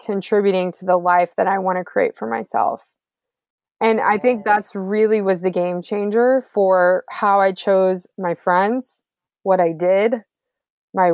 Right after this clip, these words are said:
Speaker 1: free time. What did I do with my free time? How did I, how did I eat? You know, if you wanna feel healthy and feel good in the morning, is eating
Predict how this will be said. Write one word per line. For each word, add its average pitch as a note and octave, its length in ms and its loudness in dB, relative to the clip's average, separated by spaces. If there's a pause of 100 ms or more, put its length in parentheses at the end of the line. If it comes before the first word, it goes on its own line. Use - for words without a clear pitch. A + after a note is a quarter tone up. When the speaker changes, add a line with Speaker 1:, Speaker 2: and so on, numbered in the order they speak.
(180)
Speaker 1:
free A3+ 340 0
time. B3 440 0
What G3 280 0
did G3 140 0
I F#3+ 120 2
do G3 100 -2
with F#3+ 120 -2
my F3 140 -2
free G#3+ 240 -2
time? A#3+ 420 -2 (500)
How A#3 160 0
did B3 120 -2
I, G#3 220 0 (100)
how A3+ 180 -2
did B3 140 2
I F3+ 220 0
eat? A#3 360 -4 (600)
You A#3+ 100 -2
know, C4+ 220 2
if A3+ 160 0
you A3+ 160 -2
wanna A3 200 2
feel G3 220 0
healthy A3+ 500 0
and A3+ 100 -4
feel G3+ 180 0
good G3 240 0
in A3 80 -2
the G#3 80 -2
morning, A3 640 -2
is F#3 260 -2
eating G3 640 -4